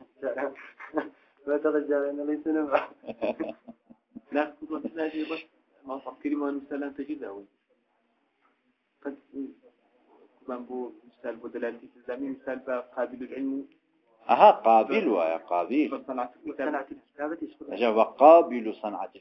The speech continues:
Speaker 3: کتابەت.
Speaker 1: قابل
Speaker 3: آه،
Speaker 1: العلم
Speaker 3: قابلەکە.
Speaker 1: وصنعة الكتابة.
Speaker 3: قابل العلم وصنعتي، عەتەو سەر علمی.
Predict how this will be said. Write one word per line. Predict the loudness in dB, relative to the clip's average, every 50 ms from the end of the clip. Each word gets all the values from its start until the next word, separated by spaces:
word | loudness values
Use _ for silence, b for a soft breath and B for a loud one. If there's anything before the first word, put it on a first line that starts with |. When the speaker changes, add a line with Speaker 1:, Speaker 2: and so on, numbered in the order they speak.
| _ _
Speaker 3:
کتابەت. | -18 _ -8 -8 -8 -8 -10 -12 -14 _ _ _ _ _ _ _ _ _ _ _ _ _ _ _ _ -18
Speaker 1:
قابل | -18 -16 -16 -16 -16 -16 -14 -8
Speaker 3:
آه، | -4 -4 -4
Speaker 1:
العلم | -4 -2 0
Speaker 3:
قابلەکە. | 0 0 0 -4 -6 -6 -6 -6 -8 -10
Speaker 1:
وصنعة | -12 -12
الكتابة. | -16 -18 -20 -20 -20 -20 -20 _ _ 2
Speaker 3:
قابل | 6 8 8 8 8 4 -4 -4
العلم | -4 -4 -4 -4 -4 -2 -2 0 0
وصنعتي، | 0 0 -2 -4 -6 -6 -6 -6 -6 -6 -6 -6 -6 -4 -2
عەتەو | 0 -2 0 -2 -4 -2 -2
سەر | -2 0
علمی. | 0 -2 -2 -2 -6 -10 -12